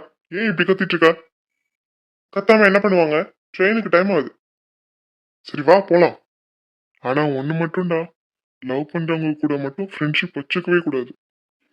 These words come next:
நீங்க இருக்கணும்னா இருக்கணும், போகணும்னா போயிரணும். நம்ம வேலையிலலாம் லீவு கிடைக்கிறதே பெருசு.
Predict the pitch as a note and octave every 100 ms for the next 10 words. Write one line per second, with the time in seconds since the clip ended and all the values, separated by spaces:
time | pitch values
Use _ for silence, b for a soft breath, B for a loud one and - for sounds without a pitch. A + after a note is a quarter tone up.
0 | D#3 D3 C#3 C3 D3+ F3 E3 D3 C#3 C#3
1 | C#3 F3+ F#3+ F#3+ F#3+ F#3+ D#3+ D#3 C#3+ C3
2 | B2 B2 D#3 D#3+ C3+ A#2 _ _ _ _
3 | _ _ _ _ - C3+ C#3+ D3+ D3+ E3
4 | E3 D#3 D#3 F#3 F3 F3 D3+ D3 C3+ C3+
5 | D3+ C#3+ C3 -